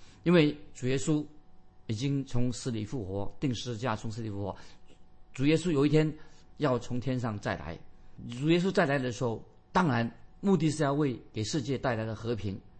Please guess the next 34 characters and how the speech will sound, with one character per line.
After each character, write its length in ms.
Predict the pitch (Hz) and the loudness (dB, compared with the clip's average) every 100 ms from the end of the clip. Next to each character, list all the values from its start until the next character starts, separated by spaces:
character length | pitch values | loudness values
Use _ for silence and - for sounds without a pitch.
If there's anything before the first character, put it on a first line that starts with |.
| - - - - | -20 -20 -20 0
因 180 | 175 180 | 6 6
此 320 | - 101 - - - - | 4 -6 -8 -14 -20 -20
神 380 | - - 127 131 - - - | -8 2 2 2 -8 -20 -8
透 260 | - 185 139 | 4 4 6
过 260 | 139 - - - - | 2 0 -4 -20 -10
先 240 | - 151 | 2 2
知 120 | 131 | 2
撒 200 | 135 135 | -2 0
迦 200 | 123 117 | 2 2
利 120 | 120 117 | 0 -2
亚 200 | 78 - - - | -4 -6 -16 -16
所 160 | - 98 | -4 -4
说 200 | - 120 | 0 0
的 100 | 104 | 0
话， 280 | 127 - - - - | -2 -4 -12 -20 -12
接 140 | 104 143 | -2 0
下 180 | 127 | 2
来 120 | 113 113 | 2 2
我 120 | 104 | 0
们 100 | 117 | 0
要 80 | 117 | -2
看 260 | 127 117 - | -2 -4 -6
撒 180 | - 127 | -6 -2
迦 180 | 117 120 | 0 0
利 80 | 120 | 0
亚 160 | 98 | -2
书 340 | 101 - 117 117 - - - - - - | -4 -4 -4 -6 -12 -18 -20 -20 -20 -14
第 440 | 151 131 117 110 - - - - | -4 -2 -2 -4 -8 -14 -20 -10
九 280 | - 98 104 | 0 0 4
章。 240 | 156 147 - | 4 4 2
现 120 | 127 | -2
在 80 | 120 | 0
我 80 | 110 | 0
们 220 | 101 117 | 0 -2